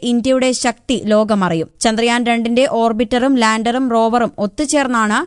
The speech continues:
ഇന്ത്യയുടെ രണ്ടാം ചന്ദ്ര ഗവേഷണ ദൗത്യം നിറവേറ്റുക. പ്രധാനമായും ദക്ഷിണ ധ്രുവത്തിലെ ചന്ദ്രോപരിതലത്തെ പഠനവിധേയമാക്കുകയാണ് ചന്ദ്രയാൻ ടുവിന്റെ ലക്ഷ്യം. ഇവിടെ ഉണ്ടെന്ന് കരുതപ്പെടുന്ന ധാതുശേഖരവും മഞ്ഞും പ്രജ്ഞാൻ റോവർ പഠനവിധേയമാക്കും.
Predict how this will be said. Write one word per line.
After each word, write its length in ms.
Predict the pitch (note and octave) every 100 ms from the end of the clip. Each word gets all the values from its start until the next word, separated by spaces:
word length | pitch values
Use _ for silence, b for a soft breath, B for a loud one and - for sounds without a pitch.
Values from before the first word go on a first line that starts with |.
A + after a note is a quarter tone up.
| -
ഇന്ത്യയുടെ 400 | C4 C#4 C#4+ C#4+
രണ്ടാം 360 | B3+ B3+ D4 D4+
ചന്ദ്ര 260 | D4 C4 B3+
ഗവേഷണ 460 | B3+ B3 B3 B3+
ദൗത്യം 420 | A#3+ A3 G#3 A#3
നിറവേറ്റുക. 500 | B3+ G3+ G3 F#3 F3+ E3 -
പ്രധാനമായും 640 | G#3 G#3 A3+ B3+ C4 B3
ദക്ഷിണ 360 | D4 B3+ - C4
ധ്രുവത്തിലെ 460 | B3+ B3 B3 A3+ B3
ചന്ദ്രോപരിതലത്തെ 920 | C4+ C4+ A#3+ B3 A#3 B3 A#3 A#3+ A#3 A3
പഠനവിധേയമാക്കുകയാണ് 1300 | - A#3+ B3+ D4 C#4 C4+ D4 C#4+ C4 C4+ B3 B3 A3+ B3+
ചന്ദ്രയാൻ 440 | C4+ C4 B3 B3+ B3+
ടുവിന്റെ 400 | A3+ A#3+ G#3 G3+
ലക്ഷ്യം. 360 | A3 F#3+ - D#3+ -
ഇവിടെ 260 | B3 D#4
ഉണ്ടെന്ന് 360 | E4+ D4 D#4 D#4
കരുതപ്പെടുന്ന 600 | D#4 C4+ B3+ C4+ C4+ C4
ധാതുശേഖരവും 920 | C4+ B3 B3 B3+ C4+ B3 A3+ B3 A#3 C4
മഞ്ഞും 360 | A#3+ A#3 B3 G3
പ്രജ്ഞാൻ 420 | - A3 B3 B3+ C4+
റോവർ 280 | B3+ A#3+ C4
പഠനവിധേയമാക്കും. 1040 | B3+ A#3 A#3+ A#3+ G#3+ G#3+ G#3 F#3+ E3 E3+